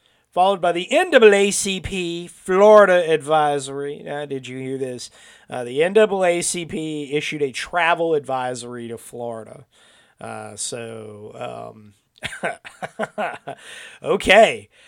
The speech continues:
Uh, wow. I, I, I did not know that this was newsworthy. Uh, I did not know that this was newsworthy. Have they,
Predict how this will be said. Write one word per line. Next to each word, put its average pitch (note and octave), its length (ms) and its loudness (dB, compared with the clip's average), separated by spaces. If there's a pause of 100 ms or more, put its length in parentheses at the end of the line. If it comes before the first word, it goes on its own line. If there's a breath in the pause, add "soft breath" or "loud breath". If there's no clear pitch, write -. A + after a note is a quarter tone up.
(220 soft breath)
Uh, A#2+ 420 -4
wow. C#3 360 2
I, D3+ 120 0 (160)
I, E3 220 2 (260)
I F3+ 120 2
did E3 160 -8
not G3 200 4
know F#3 240 2
that E3 120 -4
this D#3+ 200 -6
was C#3 140 -10
newsworthy. D3+ 840 -10 (120)
Uh, C3 280 -12
I C#3 60 -14
did C3+ 280 -4
not D3+ 300 0
know C#3+ 260 -4
that B2+ 140 -14
this - 200 -14
was A#2 120 -18
newsworthy. B2 720 -14
Have B3 320 -2
they, A#3 420 6